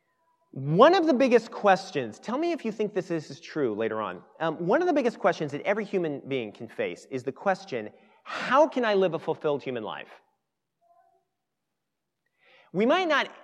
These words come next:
phrase it in just that way. Sometimes we ask a little bit of a different question that actually hits at a similar thing.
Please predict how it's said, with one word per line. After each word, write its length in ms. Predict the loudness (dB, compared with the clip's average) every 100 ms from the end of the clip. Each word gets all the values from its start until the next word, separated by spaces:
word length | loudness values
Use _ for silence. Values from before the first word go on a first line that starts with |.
| -20
phrase 480 | -20 -2 4 4 4
it 140 | 0 0
in 180 | -6 -2
just 260 | -2 -2
that 220 | -2 -2 0
way. 380 | 0 2 0 -4
Sometimes 840 | -4 -2 -2 -4 -2 0 0 -2
we 200 | 2 4
ask 220 | 4 2
a 40 |
little 320 | 2 4 2 4
bit 160 | 4
of 80 | 4
a 60 | 0
different 320 | -2 -4 -2
question 400 | -2 -2 -4 -2
that 120 | -2
actually 560 | 0 0 -2 -2 -2 -4 -2
hits 240 | 0 0
at 140 | 0 -2
a 40 |
similar 440 | -2 -4 0 0 -2
thing. 340 | -2 -2 -4